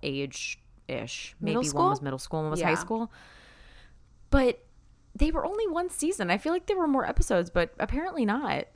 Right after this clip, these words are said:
Speaker 2: Isn't it funny that, like, there are shows like that that stand out to you where you're like, "Yeah, that was such a big part of my childhood," and then you're like, "Nope, it was ten episodes." <laughs>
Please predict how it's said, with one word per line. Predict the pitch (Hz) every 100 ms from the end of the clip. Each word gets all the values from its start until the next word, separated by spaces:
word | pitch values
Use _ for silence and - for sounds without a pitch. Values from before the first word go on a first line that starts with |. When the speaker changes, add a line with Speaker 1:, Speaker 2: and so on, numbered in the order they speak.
| - -
Speaker 2:
Isn't | 233 269
it | 359 -
funny | 196 190
that, | 185 175
like, | 170 160 - - - - -
there | 190
are | 175 175
shows | - 170 160
like | 160 -
that | 156
that | - -
stand | - 165 156
out | 147 151
to | - 151
you | 151 147
where | 151
you're | 156 156
like, | 151 -
"Yeah, | 208 233
that | 220 220
was |
such | 233 240
a |
big | 233 226
part | 214 220
of |
my | 220
childhood," | - 196 202 214 196 175
and |
then | 170 165
you're | 160
like, | 156 156 -
"Nope, | 160 160 277 -
it | 151
was | 147 -
ten | - 214
episodes." | 160 151 - - 190
<laughs> | -